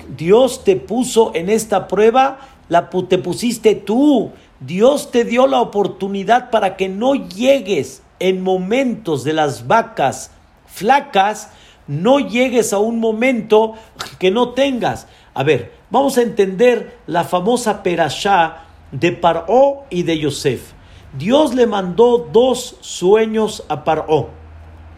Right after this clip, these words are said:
Le mandó el de las vacas flacas y las vacas gordas. Y Dios le mandó el sueño de las espigas y las espigas. Al final, ¿para qué dos sueños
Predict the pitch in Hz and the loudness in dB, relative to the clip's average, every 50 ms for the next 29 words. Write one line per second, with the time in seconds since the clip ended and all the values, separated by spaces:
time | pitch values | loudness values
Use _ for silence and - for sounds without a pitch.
0 | - - - 139 139 160 165 175 175 170 170 160 208 233 240 233 190 202 196 185 | -20 -18 -8 -2 -2 0 2 0 0 0 0 2 4 4 4 2 0 0 0 0
1 | 175 160 131 - 143 208 226 220 220 - 170 135 117 - - - - - - - | 0 0 -2 0 0 2 2 2 0 0 0 0 -2 -6 -16 -20 -20 -20 -20 -20
2 | - - - - - 165 214 240 247 247 - 233 240 233 226 - - - - _ | -20 -20 -20 -10 -2 0 2 2 2 0 2 2 2 2 0 -4 -14 -18 -20 _
3 | _ - - _ - - - - - 165 170 170 165 143 120 143 208 214 214 - | _ -20 -20 _ -20 -20 -16 -8 -6 -2 0 0 0 0 0 0 0 0 0 0
4 | 185 180 160 113 113 104 156 170 160 139 117 110 - - - - - - - _ | -4 -4 -4 -4 -4 -2 0 0 0 -2 -4 -8 -14 -16 -20 -20 -20 -20 -20 _
5 | _ _ _ _ _ _ - 160 160 151 196 240 262 262 - 233 220 214 208 196 | _ _ _ _ _ _ -10 -8 -6 -2 2 2 2 2 2 0 0 0 -2 -2
6 | 180 208 226 226 214 214 - - 185 220 233 240 226 226 226 196 196 185 170 139 | 2 4 4 4 4 0 -6 -6 0 0 0 0 2 0 -2 0 0 0 0 -2
7 | - 165 - - - - 233 247 240 202 240 226 226 220 220 - - - - _ | -2 -8 -8 -8 -8 -4 -4 -2 0 2 2 2 2 0 -4 -10 -20 -20 -20 _
8 | - - 156 160 165 156 - - 165 139 - - - 180 175 147 123 117 - - | -8 -6 -2 -2 -2 -2 -2 -6 -6 -8 -8 -8 -6 -4 -4 -4 -4 -8 -10 -12
9 | - - _ _ - - - - 160 175 190 185 - 196 208 214 254 277 294 285 | -18 -20 _ _ -20 -20 -12 -2 -2 -2 -2 -2 -4 -8 -6 -2 0 2 2 0
10 | 277 254 - - - _ _ - - 180 180 180 175 - 247 254 254 190 220 226 | -2 -6 -10 -16 -20 _ _ -2 0 2 2 2 0 0 -2 -2 0 2 2 2
11 | 196 - - - 226 226 226 220 208 208 190 - - | 2 0 -4 -4 -2 -2 -2 -2 -2 -2 -4 -4 -6